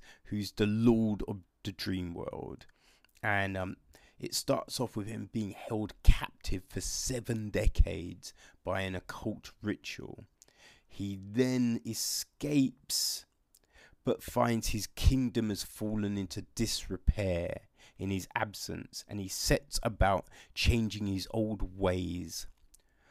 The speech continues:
Hard for a being who has been around for billions of years. So, uh, that's the big news, man. That's the big news.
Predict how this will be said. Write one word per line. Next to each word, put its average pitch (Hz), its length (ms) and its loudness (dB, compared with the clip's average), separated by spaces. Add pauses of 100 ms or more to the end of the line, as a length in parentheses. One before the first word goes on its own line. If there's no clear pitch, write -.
(140)
Hard 131 420 -2
for 113 220 -2
a 104 60 2
being 101 600 -2 (100)
who 104 140 -2
has 92 140 0
been 95 480 -2
around 92 680 0
for - 160 -10 (180)
billions 92 520 -2
of - 120 -8
years. 76 920 -10 (1120)
So, 123 360 2
uh, 117 260 4 (680)
that's 143 240 6
the 160 100 0
big 143 240 0
news, 139 360 4
man. 101 460 0 (340)
That's 120 420 -2
the 113 120 -8
big 101 240 -4
news. 101 840 -6